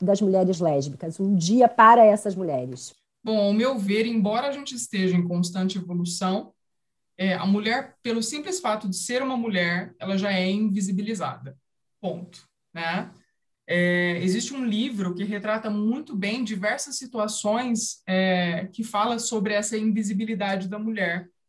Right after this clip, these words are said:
Speaker 2: Ele chama Invisible Woman e a autora é Caro-, é Caroline Criado Pérez. É, pra quem não leu, fica aí a minha dica de, de leitura, né? Então, ele,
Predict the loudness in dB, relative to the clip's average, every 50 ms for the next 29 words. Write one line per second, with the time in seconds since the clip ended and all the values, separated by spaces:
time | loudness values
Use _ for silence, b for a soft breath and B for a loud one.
0 | _ _ _ _ _ _ _ _ -8 -6 -4 -4 -2 -2 -2 0 0 0 0 0
1 | 0 0 0 -2 -4 -4 -2 -2 -2 -2 -2 -4 -2 -2 -2 -2 -2 -4 -8 -14
2 | -20 _ _ _ _ _ -8 -2 0 2 2 2 0 -2 -6 -6 -6 -4 -4 -4
3 | -4 -4 -4 -4 -4 -4 -6 -8 -10 -10 -6 -6 -6 -4 -2 0 0 0 0 0
4 | -2 -2 -4 -4 -8 -12 -14 -10 -4 -2 0 0 0 0 -2 -6 -8 -6 -4 -2
5 | -2 -2 -4 -6 -8 -8 -6 -6 -6 -6 -8 -12 -14 _ -10 -10 -10 -10 -12 -14
6 | -14 -14 -12 -8 -2 0 2 4 4 4 4 4 4 4 4 4 4 2 2 2
7 | 2 0 -2 -4 -6 -8 -14 -18 -12 -12 -10 -8 -4 -2 -2 0 0 2 0 2
8 | 2 2 2 2 2 0 -2 -2 -2 -6 -6 -4 -2 -2 0 0 -2 -4 -6 -10
9 | _ _ _ _ _ _ _ _ _ _ _ -4 -2 0 0 0 -2 -6 -8 -10
10 | -10 -10 -10 -10 -8 -6 -6 -4 -2 -2 -2 0 0 0 0 0